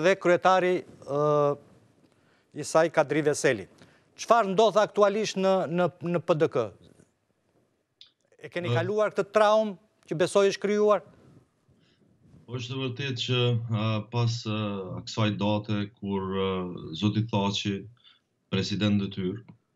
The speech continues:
Speaker 2: ë, zoti Veseli, ish kryetari i kuvendit, zoti Krasniqi, ish kryetari i kuvendit, ë, dhe zoti Selimi, ë, kryetari i grupit parlamentar, ë, partisë më të madhe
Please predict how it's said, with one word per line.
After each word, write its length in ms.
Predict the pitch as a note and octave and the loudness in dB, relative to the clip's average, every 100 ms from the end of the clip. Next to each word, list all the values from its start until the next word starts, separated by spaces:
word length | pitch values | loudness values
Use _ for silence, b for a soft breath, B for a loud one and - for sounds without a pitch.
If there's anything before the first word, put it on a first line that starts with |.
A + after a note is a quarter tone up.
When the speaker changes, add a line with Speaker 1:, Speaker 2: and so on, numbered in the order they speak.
| - | -8
Speaker 2:
ë, 80 | F#2 F#2 F2+ F2+ E2+ - E2 F2 | -4 -2 0 0 -2 -6 -10 -6
zoti 280 | F2+ G2+ G2+ | -2 0 0
Veseli, 580 | G#2 - G#2+ G2+ F#2+ E2+ - | 0 0 0 0 -2 -4 -6
ish 200 | G2+ - | -6 -2
kryetari 400 | G2+ G2 G2 G2 | -2 0 0 0
i 20 | G2 | -2
kuvendit, 520 | F#2 F#2 F2+ F2+ - _ E2+ | -2 -2 -2 -8 -12 _ -10
zoti 240 | G2+ G2+ | -6 -4
Krasniqi, 600 | G2+ G2 - G#2+ G2 G2 F2+ - | -4 -4 -2 -2 -2 -6 -8 -6
ish 140 | G2 - | -4 -2
kryetari 400 | G2+ G2 G2+ G2 | -4 0 0 -2
i 60 | |
kuvendit, 500 | G2 F#2 G2 F#2+ F2+ - B B B B - | -4 -2 -2 -2 -6 -10 B B B B -6
ë, 140 | F#2 F#2+ - | -2 -2 -2
dhe 140 | F#2 F#2+ | -4 -2
zoti 180 | G#2 G#2+ | 0 -2
Selimi, 600 | - G2+ A2 A2 G2+ F#2+ - _ - | 0 2 4 2 0 -4 -8 _ -6
ë, 140 | F#2 F2 E2 | -4 -4 -4
kryetari 400 | F#2 F#2 G#2+ G#2 | -6 -2 0 0
i 60 | F2 | -2
grupit 320 | A2 A2+ - - | -4 -4 -8 -6
parlamentar, 720 | G2+ G2+ G2 F#2+ F#2+ F#2+ F#2 | -4 -4 -6 -6 -6 -6 -8
ë, 240 | - F2 F2+ F2 F2 - F#2+ | -8 -6 -4 -4 -6 -8 -6
partisë 400 | F2+ G2+ F#2 G2+ | -6 -8 -8 -6
më 80 | |
të 120 | F#2+ G#2 | 0 2
madhe 320 | G#2 F#2 | 2 0